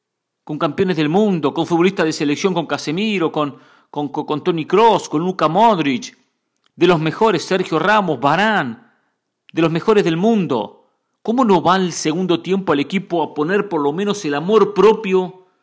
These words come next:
y acercarse? Y tuvo Asensio una pelota en el palo,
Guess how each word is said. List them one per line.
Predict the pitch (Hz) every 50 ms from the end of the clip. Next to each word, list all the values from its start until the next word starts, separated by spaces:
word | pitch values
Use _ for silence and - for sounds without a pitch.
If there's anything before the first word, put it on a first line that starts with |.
| _ _ _ _ _ _
y | 127 143 160
acercarse? | 143 - - 151 156 - - 143 120 110 107 - - - 110 98 92 - _ _ _ _ _ _ _ _ _ _ _ _ _ _ _ _
Y | - 143
tuvo | 135 175 180 165 160
Asensio | 143 - - 175 170 160 - 156
una | 143 135 131
pelota | - 131 139 139 131 - 135 123 120 117 113 117
en | 123
el | 123 127
palo, | 127 - 190 185 175 165 147 147 147 147